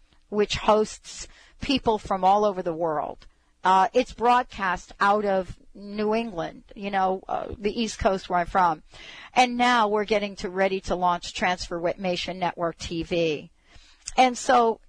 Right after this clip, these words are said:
today Lynn gets to join us, uh, to talk about her latest book, another book that it's going to take me,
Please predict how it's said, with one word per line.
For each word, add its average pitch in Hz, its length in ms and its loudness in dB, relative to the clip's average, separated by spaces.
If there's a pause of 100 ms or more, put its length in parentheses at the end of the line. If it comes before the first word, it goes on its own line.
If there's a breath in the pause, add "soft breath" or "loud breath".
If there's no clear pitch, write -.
today 302 520 2
Lynn 220 360 -2
gets 190 320 -4
to 196 120 -4
join 185 400 -2
us, - 500 -4 (440 soft breath)
uh, 208 240 4
to - 180 0
talk 320 500 0
about 175 440 -2
her 277 260 -2
latest 269 680 -2
book, - 420 -6 (340 soft breath)
another 240 480 2
book 170 480 -2 (120)
that 208 340 4
it's 214 160 -4
going 339 300 -6
to 349 120 -8
take - 340 -6
me, 214 300 -10